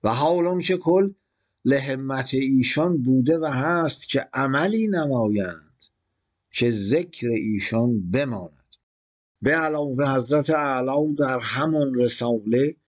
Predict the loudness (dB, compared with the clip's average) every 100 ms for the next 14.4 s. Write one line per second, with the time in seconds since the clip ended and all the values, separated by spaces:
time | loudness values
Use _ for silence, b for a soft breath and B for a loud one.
0 | _ _ _ -2 -2 -2 -2 0 2 2
1 | -2 -2 -2 -4 -6 -2 0 0 -2 -2
2 | -4 -2 0 0 2 2 2 2 2 0
3 | -2 -2 0 0 0 -4 0 2 2 4
4 | 2 2 -2 b b b b b -2 0
5 | 0 -2 -2 0 -2 -2 -2 -2 -2 0
6 | 2 2 -2 -2 -2 -2 0 0 2 2
7 | 2 2 2 0 0 -2 -2 -2 2 2
8 | 2 -2 0 2 2 0 -4 -2 -2 -2
9 | 0 0 0 0 -2 -4 -6 -4 -4 -2
10 | -2 0 -2 -6 _ _ _ _ _ _
11 | 0 2 2 0 0 0 0 0 0 2
12 | 2 0 0 -6 _ -2 -2 -2 -2 0
13 | -2 -8 -10 -4 -2 -2 -4 -6 -10 -12
14 | -14 -14 -14